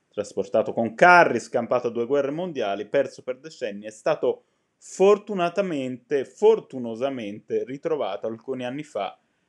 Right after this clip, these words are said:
alla Biblioteca Nazionale Verdadsky di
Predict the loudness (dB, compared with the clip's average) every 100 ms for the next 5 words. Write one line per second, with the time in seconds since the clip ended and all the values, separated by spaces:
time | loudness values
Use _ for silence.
0 | _ _ -4 0 2 0 -2 2 2 2
1 | 0 0 -2 -2 -4 -4 -4 -2 -2 0
2 | -2 0 -4 0 -2 -2 -6 -10 -10 -6
3 | -8 -8